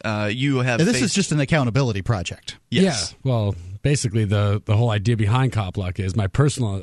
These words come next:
Speaker 3: uh, endeavors or activities there might, it's, you know, uh, this chalking incident is going on a year, so is it, uh,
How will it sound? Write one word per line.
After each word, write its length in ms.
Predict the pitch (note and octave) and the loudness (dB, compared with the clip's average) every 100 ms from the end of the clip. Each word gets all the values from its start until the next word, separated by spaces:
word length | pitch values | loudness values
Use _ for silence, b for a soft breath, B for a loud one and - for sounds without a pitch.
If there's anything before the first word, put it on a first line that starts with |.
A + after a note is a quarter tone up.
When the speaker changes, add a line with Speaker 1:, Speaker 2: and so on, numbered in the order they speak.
| F#2+ | -4
Speaker 3:
uh, 40 | G2 F2+ | -4 0
endeavors 600 | G2+ G2 G2+ G2+ G2+ F#2+ | 2 4 2 2 0 0
or 160 | G2+ F#2+ | 0 0
activities 460 | F#2+ B2 G#2 G2+ | 0 0 2 0
there 180 | G2+ G2 | 2 2
might, 320 | F#2+ C3 D#3+ - | 2 2 0 -4
it's, 280 | A2+ - - | -4 -4 -4
you 80 | A2 | 0
know, 180 | A2+ | 2
uh, 100 | A2+ | 0
this 340 | G#2+ C3 - - | 0 0 -2 -4
chalking 360 | - D#3 D#3 | 0 2 0
incident 340 | A#2+ A2 A2+ A2+ | 0 0 0 0
is 120 | G#2 | 2
going 260 | A2+ A#2 A#2 | 2 4 2
on 100 | A2 | 0
a 60 | |
year, 360 | G2+ A#2 D#3+ A2+ | 0 0 0 -2
so 340 | - G2+ G2+ | -4 -4 -4
is 340 | G2 G#2 G2 G#2 | -4 -4 -2 0
it, 300 | G#2 - A2+ | 0 0 0
uh, 320 | G#2 G2 | 2 2